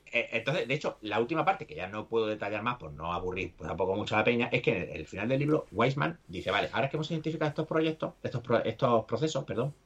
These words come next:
estas conductas, vamos a ver si podemos cambiar la suerte de la gente". Y, y inició un experimento que llamó, eh, The Luck School, la escuela de la suerte, o The Luck Academy, o algo así, la, la Academia de la Suerte, lo que fuera. Y el caso es que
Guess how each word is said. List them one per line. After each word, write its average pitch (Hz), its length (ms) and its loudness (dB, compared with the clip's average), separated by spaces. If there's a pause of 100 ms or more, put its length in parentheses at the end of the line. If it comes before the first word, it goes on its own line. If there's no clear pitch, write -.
(1040)
estas - 200 -6
conductas, 131 480 4 (760)
vamos 202 360 2
a 185 60 -4
ver 175 100 2
si 175 140 -4
podemos 139 300 0
cambiar 127 300 0
la 110 80 2
suerte 98 260 -4
de 95 60 2
la 92 80 2
gente". 254 300 -2 (360)
Y, 104 380 2
y 107 160 0
inició 127 520 0
un 110 200 0
experimento 139 500 2
que 110 120 -2
llamó, 123 320 2 (140)
eh, 92 240 0
The 92 80 2
Luck 101 220 2
School, 131 520 2
la 73 120 -6
escuela 95 300 4
de 87 60 2
la 80 80 -2
suerte, - 400 -2 (140)
o 76 420 -6
The 85 100 -4
Luck 101 200 2
Academy, 95 380 -2
o 101 60 2
algo 101 180 2
así, - 220 -8
la, 78 100 -16 (180)
la 82 80 -6
Academia 87 240 -6
de 87 40 0
la 85 60 -2
Suerte, 117 220 2
lo 117 80 2
que 135 60 2
fuera. 202 240 4
Y 113 100 2
el 90 140 0
caso 214 240 2
es 214 100 -4
que - 240 -8